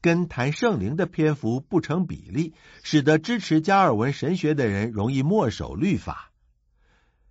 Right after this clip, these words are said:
比较没有自由，因为强调律法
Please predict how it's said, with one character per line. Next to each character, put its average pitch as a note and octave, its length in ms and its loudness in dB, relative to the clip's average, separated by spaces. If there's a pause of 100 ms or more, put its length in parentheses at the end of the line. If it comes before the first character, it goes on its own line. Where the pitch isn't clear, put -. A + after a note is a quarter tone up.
(300)
比 F2+ 160 -2
较 F2+ 240 0
没 F#2 180 0
有 F#2 180 0
自 A#2+ 340 -2
由， C2+ 420 -6 (880)
因 A#2+ 160 -2
为 A2 200 2
强 B2+ 320 -4
调 F#3 160 2
律 A3 180 0
法 - 260 -4